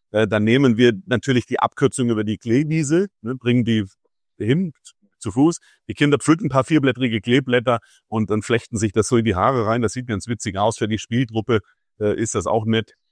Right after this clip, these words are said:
Äh, so, vielleicht machen sie aus den, aus den größeren vierblättrigen Kleeblättern noch so Frisbee-Scheiben und schmeißen sich die zu.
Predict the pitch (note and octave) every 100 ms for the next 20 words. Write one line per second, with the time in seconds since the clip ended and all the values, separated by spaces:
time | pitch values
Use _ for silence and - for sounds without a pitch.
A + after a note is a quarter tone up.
0 | _ _ _ G#2 G#2 G#2 G#2 G#2 - G2+
1 | G#2+ - A2+ B2 G#2+ A2+ - A2 F#2+ -
2 | G2+ A2+ G2 B2+ D#3 C3 C3 B2 - C3+
3 | A#2+ B2 A2 A#2+ A#2+ A#2+ A2 A2+ G#2 A#2+
4 | - C#3 - B2+ A2 A2+ B2 B2 - A2
5 | B2 A2 A2 - G#2 - B2+ B2+